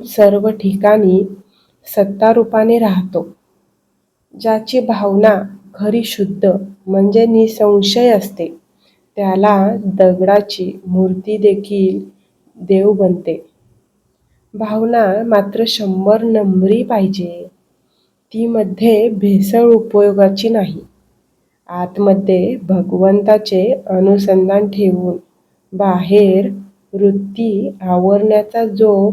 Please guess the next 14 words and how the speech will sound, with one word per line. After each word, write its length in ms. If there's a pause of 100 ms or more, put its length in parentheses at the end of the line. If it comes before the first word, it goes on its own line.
(140)
प्रयत्न 480
करील 360 (760)
त्याला 500 (140)
परमार्थाचा 920 (340)
अनुभव 520 (300)
फार 480 (260)
लवकर 520
येईल. 440 (840)
नामाचा 680
अनुभव 580 (560)
जसा 340 (640)
नामातच 840
घ्यायचा 560
असतो 420